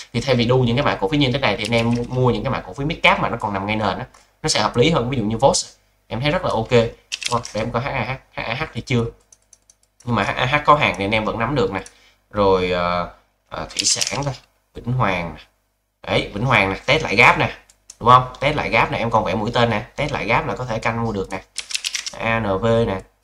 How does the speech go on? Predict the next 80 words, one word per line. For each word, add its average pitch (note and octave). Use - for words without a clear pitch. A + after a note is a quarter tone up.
đang A2
quay A2
về G#2
test C3+
lại -
cái A#2
đáy A#2+
số C#3+
hai. A#2
Thì A2+
những G#2+
cái E3
mã G2
cổ F#2+
phiếu C#3+
thủy G#2
sản -
như C#3+
thế D3
này A2
á, A#2+
một G#2+
là G#2
anh G#2
em B2
có -
thể A2+
là G#2+
mua B2
thăm A#2+
dò G2+
khi B2
mà A2
nó G#2+
test D#3+
lại E2+
với C#3+
thanh A#2
khoản A2
thấp, -
hai B2+
là G#2+
phải A#2
đợi F#2+
nó C#3
vượt A2+
lên A#2
hẳn G#2+
luôn. B2+
Ví D#3
dụ G#2
như A2
A A2+
N G2+
V A2+
là G#2+
phải G#2+
đợi E2+
nó C3
vượt A2
lên A2
ba A2
mươi A2
mốt C3+
là F#2+
anh F#2+
em G#2+
mua G#2+
được, F2+
đợi F#2+
nó D3+
vượt C3+
qua A#2+
ba A2+
mươi A#2
mốt D#3+
là -
vô A2
được. -
Đó. G2+